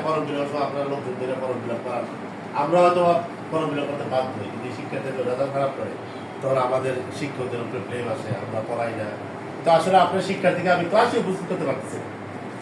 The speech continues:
যদিও বা আসে, পড়া যায় না। এখন আমরা এই বিষয়গুলো কিভাবে ওভারকাম করতে পারি? আসেন, আমরা এই বিষয়গুলো কিভাবে ওভারকাম করতে পারি আপনাদের পরামর্শ চাই। আমরা আপনাদেরকে, আমরা আপনাদের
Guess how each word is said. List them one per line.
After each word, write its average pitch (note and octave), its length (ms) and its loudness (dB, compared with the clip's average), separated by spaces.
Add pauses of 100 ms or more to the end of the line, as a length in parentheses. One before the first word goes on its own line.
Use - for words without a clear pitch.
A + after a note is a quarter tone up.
(420)
যদিও A3 360 8
বা C4 140 12
আসে, C4+ 180 8 (320)
পড়া D#3 240 8
যায় A#2 160 2
না। - 60 -8 (1080)
এখন G3+ 160 6 (100)
আমরা G#3 220 6
এই F3+ 100 4
বিষয়গুলো G3+ 340 4 (100)
কিভাবে G#3+ 300 6
ওভারকাম E3+ 340 4
করতে D#3+ 160 0
পারি? - 180 -2
আসেন, - 200 -2 (1040)
আমরা F3+ 220 8
এই F3+ 120 8
বিষয়গুলো G#3+ 320 6 (100)
কিভাবে G#3+ 240 6 (100)
ওভারকাম F3 440 8
করতে E3+ 160 2
পারি D#3 200 4
আপনাদের D3 300 2
পরামর্শ B2 320 0 (140)
চাই। - 120 -8 (840)
আমরা D#3+ 160 4 (100)
আপনাদেরকে, F3+ 380 0 (160)
আমরা D#3 220 2 (340)
আপনাদের D#3+ 280 -2